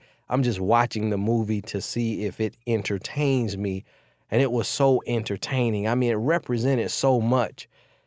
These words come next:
And it'll speak to you where you are. You know, if you are, and it, I don't think it matters about your race. You know, you, it was mostly all black people in there,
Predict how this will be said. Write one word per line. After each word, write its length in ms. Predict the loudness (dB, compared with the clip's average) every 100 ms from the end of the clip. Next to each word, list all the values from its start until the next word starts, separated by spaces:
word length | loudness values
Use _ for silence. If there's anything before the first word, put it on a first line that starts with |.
| _ 0
And 340 | 2 2 0 0
it'll 220 | 2 2
speak 420 | 0 -2 -4 -2
to 100 | -2
you 480 | 0 4 4 2 -2 -8 _
where 280 | -2 2 2
you 300 | 2 2 4
are. 360 | 4 2 -2 -14 _ _ -8
You 120 | -4
know, 280 | -2 -2 -2
if 300 | -4 -4 -2
you 340 | 0 2 0 2
are, 480 | 4 4 4 0 -4 _ _ _ _ 0
and 120 | 0
it, 200 | 0 -6 -2
I 80 | 2
don't 240 | 2 2
think 140 | 0 0
it 80 | 2
matters 400 | 2 4 2 0
about 340 | 2 2 0
your 140 | -2
race. 400 | 0 2 0 -4 -14 _ _
You 100 | -4
know, 140 | 0
you, 220 | 0 0 -2
it 80 | -2
was 140 | 2
mostly 360 | 2 2 2 2
all 420 | 4 6 4 0 _ -2
black 300 | 0 0 -2
people 360 | -4 0 0
in 140 | 2 2
there, 320 | 4 2